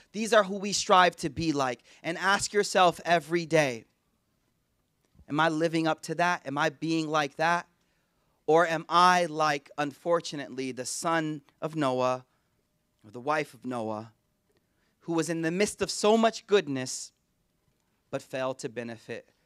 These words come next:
from that environment?" I thank you all for giving me a portion of your night. We ask Allah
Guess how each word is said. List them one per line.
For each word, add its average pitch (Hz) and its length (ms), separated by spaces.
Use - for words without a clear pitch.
from 120 240
that 110 160
environment?" 107 680
I - 40
thank 123 280
you 127 100
all 123 120
for 123 140
giving 120 300
me 120 120
a 113 60
portion 120 400
of 117 120
your 120 100
night. 117 480
We 120 120
ask 127 380
Allah 123 520